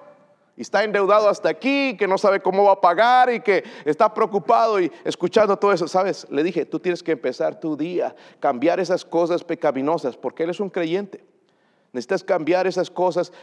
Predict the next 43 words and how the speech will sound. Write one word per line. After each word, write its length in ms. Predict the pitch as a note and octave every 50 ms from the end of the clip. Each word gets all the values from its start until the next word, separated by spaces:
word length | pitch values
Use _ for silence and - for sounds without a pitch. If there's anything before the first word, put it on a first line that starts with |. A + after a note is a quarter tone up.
| _ -
pero 140 | E3+ D3
necesitas 320 | D3 C#3+ D#3+ D3+ - E3 E3+
una 120 | F3 D#3+
disciplina. 720 | C#3+ C#3+ C3+ - C#3 - - F3 F#3+ F3+ F3+ E3 C3 - _ _ _ - - -
Ya 160 | - - F3+
en 80 | G3+ F#3
vez 180 | G3 G3 G3 F3
de 80 | G3
levantarte 800 | F3 E3+ D#3 C#3+ C#3 C3+ - - E3+ F3+ F#3 F#3 - - F3 E3
y, 100 | C#3+ - - - -
y 80 | C3+
tomar 340 | B2 - D#3+ D#3+ F#3+ G#3 G#3
ese 160 | F3+ F3 F3
café 480 | C3+ E3+ D#3 - - G3 G3+ G#3 G#3 G3+
e 60 | F3+
ir 160 | F3+ F#3+ F#3+
al 120 | F#3 F3+ F3+
televisor, 480 | F3+ E3 E3 D#3 D#3 C#3+ - G3+ G#3
necesitas 400 | F3 E3+ C#3 D#3+ E3 - F#3+ - F#3+
ir 100 | G3 F#3+
a 20 |
la 140 | F3 D3 C3
Biblia, 480 | A#2+ E3 A#3+ C#4 C#4 C#4 C#4 B3+ G#3 - C4+ E4 -
necesitas 500 | F3+ F#3 E3+ F3+ F#3 - A#3 G#3 G#3 F#3
ir 80 | G#3+ G#3
al 100 | G3 F3+
trono 240 | - A#3 A3+ A#3 A#3
de 60 | A3
Dios 500 | F3+ F#3 G#3 B3 C4+ C#4 C#4 C4+ C4+ -
y 60 | G#3+ G3
buscar 400 | F3 F#3 E3 - - G#3+ G#3 G3+
el 140 | F#3 E3+
trono 280 | - - B3 C4+ C4+ C4
de 80 | A#3 F#3+
Dios, 180 | G3+ G3+ G3
las 160 | F#3 F3 E3 D3 D#3+
buenas 240 | A#3 C4+ C4+ C#4
noticias. 800 | C4 B3 B3 A3 - - C#4 C#4 C4 - B3 B3 - - - - - - - - - -
Tu 100 | - B2
día 180 | G2+ C3 D#3 D3
va 100 | C#3 C3+
a 60 | -
cambiar. 400 | - - G#2 G2+ F2+ - - -